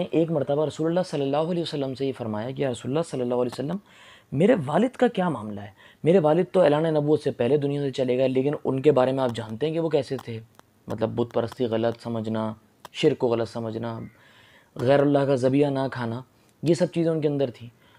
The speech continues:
तो रसूलुल्लाह सल्लल्लाहु अलैहि वसल्लम ने फरमाया कि, जैसे मैं समझाने के लिए आपको बता रहा हूँ कि इब्राहीम अलैहिस्सलाम की उम्मत है, मूसा अलैहिस्सलाम की उम्मत है,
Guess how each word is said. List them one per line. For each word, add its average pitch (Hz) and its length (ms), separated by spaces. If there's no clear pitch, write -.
तो 156 80
रसूलुल्लाह 175 380
सल्लल्लाहु 156 320
अलैहि 147 100
वसल्लम 151 160
ने 143 80
फरमाया 123 380
कि, 147 340
जैसे 139 400
मैं 139 100
समझाने 135 260
के 143 60
लिए 139 100
आपको 123 140
बता 110 180
रहा 78 100
हूँ - 80
कि 139 140
इब्राहीम 143 320
अलैहिस्सलाम 160 400
की 151 80
उम्मत 139 260
है, 120 200
मूसा 147 280
अलैहिस्सलाम 147 400
की 139 80
उम्मत 131 280
है, 117 160